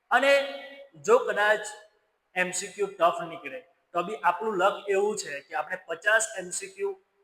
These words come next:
આંખ મીચીને પણ કરીએ અથવા તો અડધરિયા આપણે કરીએ એમ, તો પણ તમારા છ થી સાત માર્ક તો આવશે જ ને. થાય ક્લિયર? એટલે તેત્રીસ માંથી સાત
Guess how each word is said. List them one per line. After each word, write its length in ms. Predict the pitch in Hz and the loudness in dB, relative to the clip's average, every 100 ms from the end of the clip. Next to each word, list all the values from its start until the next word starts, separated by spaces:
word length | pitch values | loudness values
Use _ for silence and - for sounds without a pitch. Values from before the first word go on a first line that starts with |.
| _ _ _ _ _ - | _ _ _ _ _ -2
આંખ 220 | 349 254 | -2 0
મીચીને 360 | 233 233 220 202 | -4 -4 0 0
પણ 200 | 196 175 | 0 -2
કરીએ 240 | 165 156 | -2 2
અથવા 320 | 151 156 208 | 2 2 0
તો 80 | 214 | 2
અડધરિયા 480 | 190 - 202 220 220 | 2 2 -2 -2 -2
આપણે 240 | 214 190 | -2 -4
કરીએ 380 | 165 151 131 131 | -10 -12 -12 -12
એમ, 80 | 135 _ _ _ _ _ - | -14 _ _ _ _ _ 0
તો 100 | 190 | 4
પણ 160 | 254 | 4
તમારા 680 | 254 220 220 220 175 139 - _ _ 165 | 2 2 4 4 2 -2 -12 _ _ -2
છ 140 | 170 | 0
થી 80 | 202 | -2
સાત 260 | 190 185 185 | 0 0 0
માર્ક 220 | 190 185 | -4 -2
તો 60 | 196 | 2
આવશે 340 | 170 - 208 | 2 0 -8
જ 140 | 208 147 | -10 -12
ને. 100 | 131 _ _ _ _ _ _ _ _ - | -20 _ _ _ _ _ _ _ _ 4
થાય 160 | 196 | 4
ક્લિયર? 280 | 208 220 226 | 4 2 2
એટલે 180 | 220 202 | 0 2
તેત્રીસ 460 | 214 208 233 247 | 6 6 4 -4
માંથી 160 | 247 247 | -4 -4
સાત 240 | 240 233 | 4 4